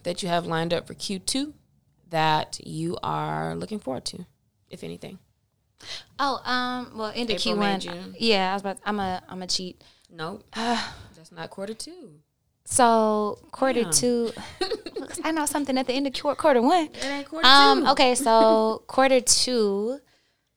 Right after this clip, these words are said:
Speaker 2: I'll be done teaching classes. I'll still be doing personal training, but I am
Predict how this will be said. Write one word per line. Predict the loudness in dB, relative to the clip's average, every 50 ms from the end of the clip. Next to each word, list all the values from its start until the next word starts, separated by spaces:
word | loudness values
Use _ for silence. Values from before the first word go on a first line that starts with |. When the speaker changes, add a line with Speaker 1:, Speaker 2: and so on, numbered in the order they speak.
| _ -6
Speaker 2:
I'll | -6 -4 -4
be | -4 -8 -10
done | -10 -8 -8 -8 -6 -6 -6 -6 -8 -8 -8 -6 -6 -6 -6
teaching | -6 -6 -6 -4 -4 -4 -4
classes. | -6 -6 -8 -8 -6 -6 -6 -6 -6 -6 -6 -8 -8
I'll | -8 -8
still | -6 -6 -6
be | -6
doing | -6 -10 -10
personal | -10 -12 -12 -12 -12
training, | -10 -10 -10 -10 -10 -6
but | -2 2 2 4 4 2 2 0 0
I | 0 2 2 2 2 0 -2 -2 -4 -4 -6
am | -6 -8 -8 -8